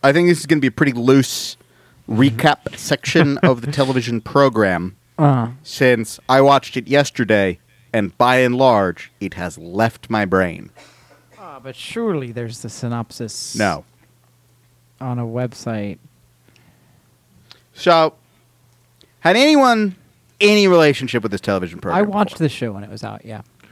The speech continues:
Speaker 3: When I was
Speaker 2: Wow.
Speaker 3: when I was, when I would have been ten, yeah, I watched the show.
Speaker 2: Wow.
Speaker 1: Why?
Speaker 2: Did it hold up?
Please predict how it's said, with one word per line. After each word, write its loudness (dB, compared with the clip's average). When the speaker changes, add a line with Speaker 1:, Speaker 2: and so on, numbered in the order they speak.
Speaker 3:
When -6
I -6
was -8
Speaker 2:
Wow. 4
Speaker 3:
when -4
I -2
was, -6
when -2
I 0
would 2
have 0
been -6
ten, -8
yeah, -6
I -6
watched -4
the 2
show. 4
Speaker 2:
Wow. 2
Speaker 1:
Why? 2
Speaker 2:
Did 4
it 2
hold 2
up? 4